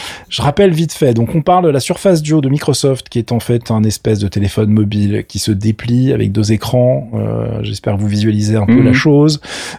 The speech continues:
Speaker 1: euh, qui est sorti il y a six mois aux États-Unis déjà, hein, donc, euh, bon, le truc, euh, on, on pensait un petit peu que finalement, bah, c'était bien, t'avais joué, mais,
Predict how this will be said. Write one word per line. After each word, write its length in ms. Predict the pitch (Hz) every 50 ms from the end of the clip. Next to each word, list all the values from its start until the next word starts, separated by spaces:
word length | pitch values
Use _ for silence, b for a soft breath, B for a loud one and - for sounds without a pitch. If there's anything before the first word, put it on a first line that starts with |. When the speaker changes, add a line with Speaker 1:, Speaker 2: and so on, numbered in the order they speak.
| B
Speaker 1:
euh, 120 | 160 135 131
qui 360 | - - - 196 202 214 185 -
est 120 | 156 160 151
sorti 500 | - - 131 - - - - - 170 -
il 120 | 139 139 160
y 60 | 196
a 60 | 214
six 280 | 202 - - - 277 269
mois 260 | 262 254 254 262 262
aux 80 | 214 160
États-Unis 540 | 160 160 170 156 147 151 151 156 165 160
déjà, 260 | 143 135 123 127 131 123
hein, 260 | 120 113 113 135 143
donc, 300 | 120 110 113 113 - - 127
euh, 200 | 123 117 113 110
bon, 280 | 107 123 131 135 131 123
le 140 | 110 107 107
truc, 380 | - - 151 156 147 - - 131
euh, 340 | 120 113 113 110 107 107 107
on, 840 | 107 101 104 107 104 104 107 107 104 107 107 107 107 107 107 107
on 40 | 107
pensait 320 | - - - 101 - - 120
un 60 | 107
petit 140 | 101 - -
peu 120 | - 123
que 80 | 117 -
finalement, 380 | - 107 92 95 98 104 113 117
bah, 100 | 107 92
c'était 260 | - 117 - - 98
bien, 200 | 98 117 151 143
t'avais 220 | - 107 95 95
joué, 360 | 95 107 120 139 156 170 175 B B B B B B B B B B B B B _ _ -
mais, 240 | 104 98 98 -